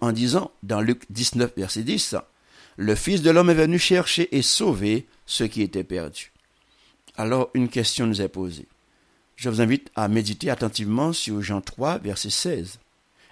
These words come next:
et puis répondre à la question. Comment voyez-vous l'amour et la mission de Dieu interagir ici ?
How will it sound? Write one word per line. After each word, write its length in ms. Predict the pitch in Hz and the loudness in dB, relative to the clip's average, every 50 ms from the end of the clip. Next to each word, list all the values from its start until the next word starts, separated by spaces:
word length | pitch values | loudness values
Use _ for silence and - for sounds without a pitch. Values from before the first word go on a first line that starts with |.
| _ _ - | _ _ 2
et 100 | 151 147 | 2 2
puis 400 | 143 - 170 180 190 190 - - - | 2 0 -2 0 0 0 -2 -2 0
répondre 480 | - 135 123 147 143 143 226 220 175 139 | 0 4 4 4 4 4 2 2 2 2
à 40 | |
la 120 | 113 104 101 | 0 -2 -2
question. 480 | - 101 95 - - - - 55 58 - - _ _ _ _ _ _ _ _ _ _ _ - | -4 -6 -6 -4 -6 -6 -8 -12 -14 -18 -20 _ _ _ _ _ _ _ _ _ _ _ 4
Comment 340 | - 196 185 220 285 311 | 6 6 6 6 6 4
voyez-vous 420 | 262 175 135 123 123 117 113 123 131 | 4 4 4 6 6 4 4 2 2
l'amour 440 | 120 101 101 113 127 160 185 202 - | 2 2 2 4 4 2 2 0 0
et 80 | - 107 | -2 -2
la 140 | 101 98 101 | -2 -2 0
mission 440 | 139 135 175 208 - - - 151 131 | 0 2 2 2 2 2 0 0 0
de 120 | 104 104 | 0 -2
Dieu 460 | 98 92 95 107 113 120 139 151 147 _ _ _ _ _ _ _ _ _ _ - | -2 -2 0 2 4 4 4 2 -2 _ _ _ _ _ _ _ _ _ _ 0
interagir 760 | 135 117 147 156 139 - 104 95 92 95 101 101 104 101 - - _ _ - | 0 2 2 0 0 0 -2 -2 -2 -2 -2 0 0 -2 -2 -6 _ _ -4
ici ? 540 | 123 113 - - - - 73 - - - | -2 0 0 0 -2 -4 -6 -12 -16 -18